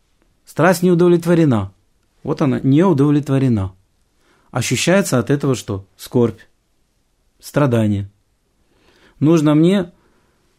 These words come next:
с моей стороны, в душе своей, согласиться с тем, что страсть не удовлетворена.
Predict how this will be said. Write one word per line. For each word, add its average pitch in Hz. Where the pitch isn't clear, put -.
с -
моей 143
стороны, 135
в 127
душе 123
своей, 117
согласиться 180
с -
тем, 180
что 135
страсть 147
не 123
удовлетворена. 101